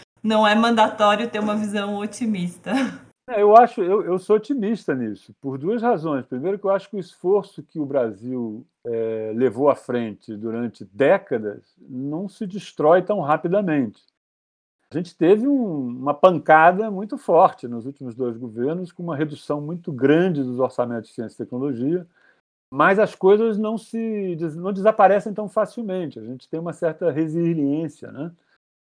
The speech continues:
Speaker 2: Uma certa resistência a, a, ao que aconteceu, né?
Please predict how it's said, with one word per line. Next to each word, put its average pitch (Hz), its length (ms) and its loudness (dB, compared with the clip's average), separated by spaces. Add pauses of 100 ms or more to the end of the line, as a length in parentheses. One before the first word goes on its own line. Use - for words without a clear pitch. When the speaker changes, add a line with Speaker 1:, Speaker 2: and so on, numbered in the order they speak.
(200)
Speaker 2:
Uma 120 100 -8
certa 143 320 -2
resistência 147 960 -2
a, - 140 -14
a, 127 1160 -8
ao 131 140 2
que 139 120 0
aconteceu, 151 920 2
né? 143 260 -6